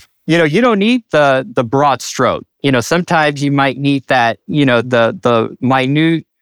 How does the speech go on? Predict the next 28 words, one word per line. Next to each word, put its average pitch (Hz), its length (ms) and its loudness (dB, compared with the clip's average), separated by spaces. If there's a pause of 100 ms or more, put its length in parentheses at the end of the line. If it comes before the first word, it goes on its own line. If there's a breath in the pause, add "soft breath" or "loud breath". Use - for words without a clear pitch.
(260)
you 135 80 -2
know, 127 80 2
micro 139 540 0
details. 110 800 -2 (300)
So 175 260 0
for 156 160 -2
me, 180 260 2
I 139 200 -2
embrace 123 600 -2
it. 143 300 0 (240)
Uh, 110 400 0
I 131 100 -2
think 156 300 -4
from 139 180 0
an 127 80 -2
industry 151 640 -2
perspective, 131 1000 -2
I 120 80 2
really 131 400 0
value 117 500 0
safe 123 340 -2
operators 156 760 -2 (400)
because 123 280 0
it 120 120 -2
keeps - 300 -4
the 127 120 -2
industry 127 520 -2
growing. 113 580 -2